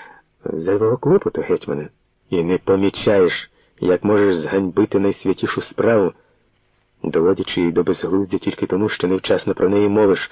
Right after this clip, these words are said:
або дбаєш». «По тонкій кризі ходиш, пане Іване, не потерплю твоїх іграшок. Чи гадаєш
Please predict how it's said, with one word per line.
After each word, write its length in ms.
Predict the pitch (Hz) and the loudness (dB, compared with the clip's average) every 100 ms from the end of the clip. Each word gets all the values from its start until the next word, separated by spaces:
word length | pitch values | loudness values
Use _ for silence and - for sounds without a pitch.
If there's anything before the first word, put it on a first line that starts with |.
| - | -6
або 180 | 92 98 | -2 -2
дбаєш». 560 | 98 101 87 82 - - _ _ _ _ _ _ _ - | 0 2 2 0 -4 -14 _ _ _ _ _ _ _ -12
«По 80 | |
тонкій 600 | - - 82 - - - - | -8 -4 -4 -4 -6 -6 -4
кризі 440 | - - - 151 | -4 -2 -2 -2
ходиш, 640 | - - 117 98 - - _ _ _ _ | -2 2 2 2 -2 -8 _ _ _ _
пане 280 | 80 78 80 | -4 -2 -2
Іване, 520 | 76 76 87 85 82 - _ _ _ _ _ _ | -4 -4 -4 -4 -6 -12 _ _ _ _ _ _
не 220 | 85 82 95 | -6 -2 -2
потерплю 600 | - 117 143 147 156 131 | 0 2 2 2 2 2
твоїх 360 | 135 143 139 | 2 2 2
іграшок. 580 | 156 98 82 - - - _ _ _ _ _ _ _ - | 2 0 -2 -6 -8 -12 _ _ _ _ _ _ _ -8
Чи 220 | - 82 | -4 -2
гадаєш 680 | 85 107 104 98 - - | 0 2 2 2 -2 -10